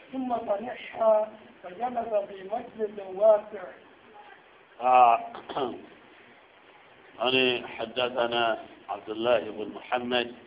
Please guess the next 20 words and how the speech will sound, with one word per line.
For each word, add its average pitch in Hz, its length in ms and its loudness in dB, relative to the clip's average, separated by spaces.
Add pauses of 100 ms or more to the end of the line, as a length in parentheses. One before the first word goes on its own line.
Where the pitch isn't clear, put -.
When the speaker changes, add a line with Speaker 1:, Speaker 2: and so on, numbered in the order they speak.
(1300)
Speaker 2:
حديثي 117 840 -2 (100)
طبعًا 123 260 4
بيقولون 117 480 -2
حديث 123 380 -6
يجمعون 110 520 -6
كاسي 107 460 -6
يقولون 107 520 -2
كاسي 98 300 -8
ماني 110 280 -6
تني 107 460 -12 (160)
أوجي 110 460 -12 (580)
one 113 280 -2
thousand 104 280 -6
one 107 240 -2
thirty 95 240 -8 (100)
six. 101 120 -14 (1500)
أنا 123 500 0
حدثنا 117 560 -2
عبد 104 280 -2
الله 117 240 0